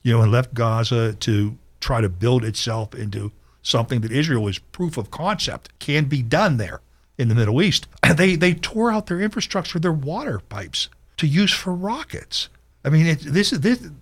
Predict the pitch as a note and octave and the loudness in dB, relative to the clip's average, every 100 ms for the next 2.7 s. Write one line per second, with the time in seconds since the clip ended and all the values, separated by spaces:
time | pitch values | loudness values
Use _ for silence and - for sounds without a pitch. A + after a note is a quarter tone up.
0 | - - E3+ A3+ C4 G#3 F3 E3 E3+ C#3+ | -20 -4 2 4 4 4 4 6 8 6
1 | B2+ A#2+ D#3 F3 A#2 B2+ - - G#2 F#2 | 6 8 8 6 4 4 4 2 -2 -4
2 | - _ - - B2+ A#2+ C3 | -10 _ 2 4 6 6 4